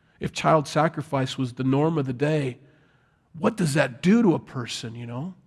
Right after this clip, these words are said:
Or does God take them home to be with him, which is the ultimate end anyway?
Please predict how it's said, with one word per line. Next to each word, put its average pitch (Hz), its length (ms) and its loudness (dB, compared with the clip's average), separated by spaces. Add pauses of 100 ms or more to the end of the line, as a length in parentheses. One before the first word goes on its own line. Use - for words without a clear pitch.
(380)
Or 160 320 2
does 127 180 -6
God 139 240 -2
take 135 200 -4
them 143 100 -4
home 139 220 -2
to 131 80 -2
be 131 160 2
with 127 160 -2
him, 160 240 2
which 127 180 0
is 131 140 -2
the 123 200 -6
ultimate 139 480 -2
end 131 380 -2
anyway? 143 600 -2